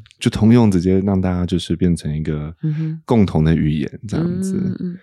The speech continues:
Speaker 1: 那我们就看一下七脉轮可以干嘛。
Speaker 2: 哪七个脉轮咯？
Speaker 1: 我们先从第一个脉轮，它是红色的光，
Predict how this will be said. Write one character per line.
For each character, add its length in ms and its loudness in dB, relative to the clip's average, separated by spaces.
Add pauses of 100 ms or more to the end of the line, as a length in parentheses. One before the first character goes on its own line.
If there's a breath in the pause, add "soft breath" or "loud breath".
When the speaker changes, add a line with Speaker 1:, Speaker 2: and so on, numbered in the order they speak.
(400 loud breath)
Speaker 1:
那 80 2
我 120 6
们 280 2
就 180 2
看 340 2
一 40 2
下 200 0
七 200 -2
脉 220 4
轮 220 -2
可 200 -4
以 80 -2
干 120 -4
嘛。 180 2
Speaker 2:
哪 60 -6
七 300 -6 (120)
个 140 -2
脉 340 -4
轮 220 -6 (220)
咯？ 400 -10 (140)
Speaker 1:
我 60 4
们 140 6
先 160 6
从 160 4
第 140 6
一 20 8
个 80 6
脉 200 4
轮， 180 4
它 100 2
是 80 4
红 320 0
色 220 2
的 120 0
光， 360 -6